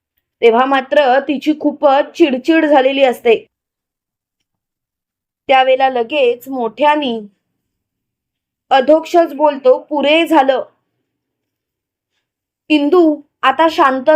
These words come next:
झोप." तर इकडे सकाळी सकाळी श्रीकला पोपटरावांना भेटायला गेलेली असते आणि पोपटरावांना म्हणते, "बाबा,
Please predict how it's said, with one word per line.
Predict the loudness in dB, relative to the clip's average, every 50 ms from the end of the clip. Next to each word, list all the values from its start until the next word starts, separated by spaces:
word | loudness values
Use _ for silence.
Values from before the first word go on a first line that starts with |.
| 2 2
झोप." | 2 4 4 2 2 0
तर | 0 0 0
इकडे | 0 -2 -2 0 0 0 0
सकाळी | 0 -4 -2 0 0 -2 -2 -2 -2
सकाळी | -4 -4 -2 0 0 0 0 -2
श्रीकला | -6 -6 -4 -4 -2 0 0 0 2 2 0
पोपटरावांना | 0 0 -2 -2 0 0 -2 -2 0 2 2 2 2 0 -2
भेटायला | 0 0 0 0 2 0 0 0 -2
गेलेली | -4 -4 -4 -6 -4 -2 -2
असते | -2 -2 -2 0 0 2 2 0 -2 -8 _ _ _ _ _ _ _
आणि | -4 -2 -2 -2
पोपटरावांना | 0 2 0 2 2 0 -2 0 0 2 2 2 2 2 0 -2
म्हणते, | -4 -4 -6 -4 -2 0 0 0
"बाबा, | 0 0 0 0 2 2 2 2 0 -2